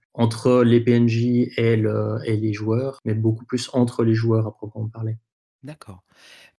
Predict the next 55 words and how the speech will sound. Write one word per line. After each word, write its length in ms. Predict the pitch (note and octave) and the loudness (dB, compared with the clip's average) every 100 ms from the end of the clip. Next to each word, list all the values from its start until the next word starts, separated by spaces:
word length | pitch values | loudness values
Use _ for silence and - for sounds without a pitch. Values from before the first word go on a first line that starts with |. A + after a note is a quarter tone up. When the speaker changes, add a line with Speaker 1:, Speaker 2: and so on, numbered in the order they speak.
| - | -20
Speaker 2:
toi, 320 | - D3 D#3 | -10 -6 -6
Silfel, 800 | D3+ - - C3 - - D3 E3+ | -6 -12 -12 -14 -14 -12 -12 -12
sur 400 | - - C3+ A#2+ | -14 -12 -8 -4
le, 460 | A2+ A2 A2 G#2+ G#2 | -4 -6 -6 -8 -10
justement 460 | G#2+ - C#3 C#3 D3 | -10 -8 -6 -4 -6
l'utilisation 720 | B2 - A#2+ A#2+ A#2 - C#3 | -8 -12 -10 -6 -6 -6 -8
du 100 | G#2+ | -10
P 240 | - C3 | -8 -6
N 140 | B2 A#2+ | -4 -6
J, 400 | A2+ B2 C#3 - - | -8 -12 -14 -16 -14
heu, 240 | G2+ G#2 G#2 | -12 -12 -12
dans, 260 | G2+ A2 | -10 -8
dans 100 | G#2+ | -8
les 140 | A2+ A2+ | -8 -10
outils ? 160 | A2+ | -10
Est-ce 140 | D#3 - | -12 -8
que, 180 | B2 - _ _ - | -10 -10 _ _ -20
ce 60 | - | -8
que, 160 | C3 | -8
ce 100 | A2 | -6
que 120 | - | -6
je, 240 | A#2 A#2+ A2+ | -4 -2 -4
ce 100 | - | -6
que 100 | B2+ | -8
je 100 | A2+ | -4
relevais 280 | B2 A#2+ B2+ | -4 -4 -8
pour 220 | - A#2+ | -6 -4
Alak, 280 | C3 C3+ A2 | -4 -6 -10
mais 140 | G2+ | -12
qui 240 | - - | -12 -12
m'a 120 | G#2 G2+ | -8 -6
bien 140 | A2+ | -6
expliqué 380 | A2+ - - B2+ | -6 -10 -12 -12
que 80 | - | -10
c'était 320 | G#2 G#2 F#2+ _ - _ _ _ - | -12 -12 -14 _ -20 _ _ _ -8
par 200 | G#2+ G#2+ | -6 -6
l'exemple 360 | A#2 A2+ C3 | -6 -4 -4
qu'il 200 | C3 A#2 | -4 -6
avait 180 | G#2+ A2 | -4 -4
donné 400 | A2+ A#2 B2 B2 _ - | -4 -4 -6 -10 _ -16
que 120 | G#2 | -12
ça 200 | - G2+ | -8 -8
montrait 440 | G#2 A2 G#2+ A2+ | -6 -8 -8 -8
ça, 260 | G#2 D3+ C#3+ | -6 -4 -4
mais 180 | A2+ G2+ | -6 -8
que 80 | |
c'est 120 | - G#2 | -12 -12
pas, 220 | G#2 F#2+ | -12 -12
ça 140 | - | -12
se 120 | - | -14
limite 240 | - G2+ - | -12 -14 -14
absolument 480 | G#2+ - G#2+ G#2 G#2 | -14 -12 -10 -10 -10
pas 140 | G#2 | -10
à 80 | F#2+ | -10
ça. 240 | - C#3+ | -10 -12